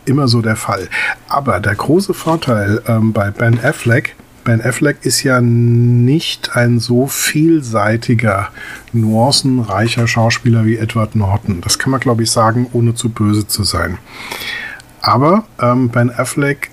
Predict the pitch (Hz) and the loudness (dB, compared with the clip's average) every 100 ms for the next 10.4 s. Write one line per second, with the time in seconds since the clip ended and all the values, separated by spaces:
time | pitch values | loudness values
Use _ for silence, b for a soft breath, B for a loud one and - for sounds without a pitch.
0 | - 110 113 113 117 110 110 - 113 120 | -4 2 4 2 0 -4 -4 -2 -2 0
1 | 143 - - 135 127 120 117 113 107 - | -2 0 0 2 2 2 2 2 0 -2
2 | 110 107 104 - - - 110 - - 151 | 0 0 -2 -6 -12 -2 0 0 0 -2
3 | 127 - 131 113 - B B B B B | -2 0 2 2 0 B B B B B
4 | - - 107 117 113 110 - 127 147 156 | -8 -4 -2 -2 -2 -4 0 0 2 0
5 | - 113 110 - 117 113 107 - 135 117 | 0 0 0 0 0 0 -2 0 2 2
6 | 113 - - 110 104 107 107 107 107 123 | 0 -8 -4 -2 0 0 0 0 0 0
7 | 110 113 113 - 113 110 117 113 113 - | 0 0 -2 0 0 2 0 2 0 -2
8 | 127 117 135 - 139 139 139 123 120 - | -2 -2 -2 0 2 2 2 0 0 -2
9 | 117 117 120 113 120 - 113 143 - 127 | 0 0 0 -2 -2 0 0 0 0 0
10 | 120 120 120 - | 0 0 0 -2